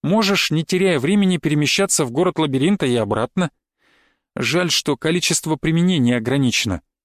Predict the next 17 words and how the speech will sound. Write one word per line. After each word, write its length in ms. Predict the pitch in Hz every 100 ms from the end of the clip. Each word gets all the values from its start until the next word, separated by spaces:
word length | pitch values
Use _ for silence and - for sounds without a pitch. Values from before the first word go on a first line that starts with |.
| _ _ _ -
Но 160 | 127
это 140 | 139 165
лишь 200 | 165 -
небольшой 480 | 170 208 202 202
минус, 340 | 135 131 110 -
который 300 | 156 165 151
никак 340 | 147 175 190
не 100 | 160
мог 200 | 156 170
перекрыть 420 | 175 156 - 180
всех 360 | - - 156 -
плюсов 380 | 165 185 170 123
заклинания, 680 | 127 - 156 185 190 147
значительно 600 | 117 156 - 180 175 160
увеличивающего 800 | 156 156 170 165 156 151 - 147
мою 280 | 143 139 151
мобильность. 720 | 151 160 151 110 107 - -